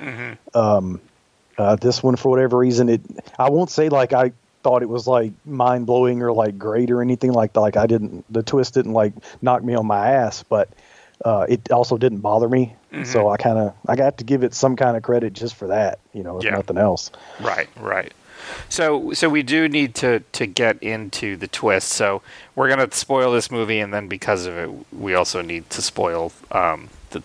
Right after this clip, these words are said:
Speaker 1: the twin. So as, as usual, I'll put, uh, in the notes of the show, um, you know, kinda when we're, we're spoiling things, and that way, if you wanna kinda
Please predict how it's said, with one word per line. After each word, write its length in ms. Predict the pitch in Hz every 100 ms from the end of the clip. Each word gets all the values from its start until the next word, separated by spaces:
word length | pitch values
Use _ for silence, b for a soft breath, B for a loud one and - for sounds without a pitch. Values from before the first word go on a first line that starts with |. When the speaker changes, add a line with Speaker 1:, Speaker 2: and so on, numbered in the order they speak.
| -
Speaker 1:
the 80 | -
twin. 440 | - 160 139 127
So 380 | 110 113 101 95
as, 320 | - 101 98 -
as 260 | 104 104
usual, 380 | 107 104 104 101
I'll 180 | - 101
put, 340 | - - 110 - B B B _
uh, 220 | 101 95 90
in 180 | 104 104
the 100 | 98
notes 380 | 92 87 -
of 140 | 92 87
the 80 | 85
show, 540 | - 101 90 85 85 _ _ _
um, 480 | - 90 85 80 78 -
you 100 | 107
know, 120 | 90
kinda 260 | - 101 87
when 520 | 85 90 87 82 78 - _ - -
we're, 240 | 92 82 - -
we're 120 | -
spoiling 460 | - - 92 87 82
things, 420 | - 92 87 76
and 160 | 76 - B B _
that 180 | 95 85
way, 180 | 85 82
if 160 | -
you 80 | 90
wanna 300 | 95 92 - -
kinda 280 | - 92